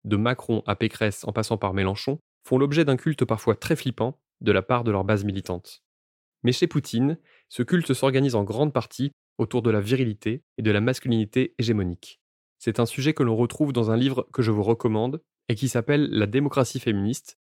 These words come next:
publié en octobre deux mille vingt. On le doit à Marie-Cécile Nave, docteure en sciences politiques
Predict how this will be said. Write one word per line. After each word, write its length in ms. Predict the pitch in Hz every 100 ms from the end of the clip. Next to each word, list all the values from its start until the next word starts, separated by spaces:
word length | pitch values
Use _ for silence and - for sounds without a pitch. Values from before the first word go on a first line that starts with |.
| _ _
publié 320 | 127 113 127
en 120 | 120
octobre 400 | 113 117 143 117
deux 80 | 113
mille 180 | 110 104
vingt. 200 | 98 95 _ _ _ _ -
On 80 |
le 100 | 113
doit 160 | 110 113
à 60 | 110
Marie-Cécile 560 | 117 127 120 - 101
Nave, 320 | 95 107 135 - _ _ _
docteure 320 | 120 123 156 131
en 80 |
sciences 200 | 120 127
politiques 580 | - 123 110 - 147 -